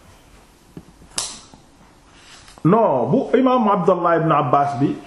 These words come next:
bu Seydina Abdallah ibn Umar moo gën a dëgër. Mooy lan? Mooy ne li, li,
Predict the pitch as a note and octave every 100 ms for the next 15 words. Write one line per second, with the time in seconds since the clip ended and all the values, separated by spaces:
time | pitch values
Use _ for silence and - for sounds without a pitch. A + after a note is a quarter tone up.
0 | - C3+ D#3+ F3+ A3 G#3+ F#3+ E3+ E3+ E3+
1 | E3 D#3+ D#3 D#3+ D3+ D#3+ E3 D#3 D3+ C#3
2 | B2+ A#2+ D3+ B3+ A3 F#3+ - - - -
3 | - - - - - - - - D3 G3
4 | A#3 A3 G3 F#3 G3+ G#3+ - C3+